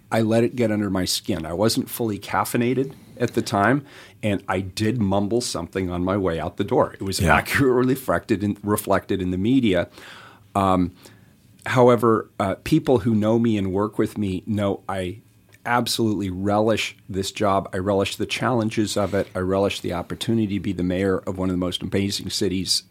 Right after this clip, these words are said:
Speaker 1: in North America. Um, but, you know, with regard to people saying, "Well, my motives are all wrong,"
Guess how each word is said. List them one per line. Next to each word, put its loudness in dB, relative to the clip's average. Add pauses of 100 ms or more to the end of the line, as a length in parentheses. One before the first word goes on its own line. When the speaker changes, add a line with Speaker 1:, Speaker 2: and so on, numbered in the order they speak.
Speaker 1:
in -2
North -4
America. -2 (640)
Um, 2 (800)
but, 2 (240)
you 4
know, 0
with 6
regard 2
to 0
people -2
saying, 0
"Well, 4
my 0
motives 2
are 0
all 0
wrong," -4